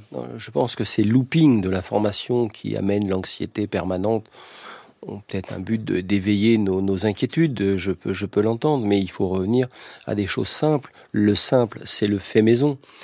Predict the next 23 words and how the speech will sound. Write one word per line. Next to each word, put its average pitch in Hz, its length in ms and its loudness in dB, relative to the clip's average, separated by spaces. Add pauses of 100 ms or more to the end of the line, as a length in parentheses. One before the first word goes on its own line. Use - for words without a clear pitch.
(140)
Si - 200 -4
vous 107 80 -4
commencez 104 360 0
à 101 60 2
cuisiner 110 460 0
pour 104 180 2
vous-même, 104 400 2
cuisiner 104 440 -2
pour 101 160 0
votre 98 180 -6
écosystème, 98 640 -4 (600)
eh 101 120 4
bien, 107 360 2
euh, 95 340 -2
vous 101 240 -2
arrivez 104 540 2
à 95 220 -2
sélectionner 123 720 4 (320)
les 107 240 4
produits 104 560 0
et 104 80 -2
puis 104 160 -2
effectivement, 135 640 0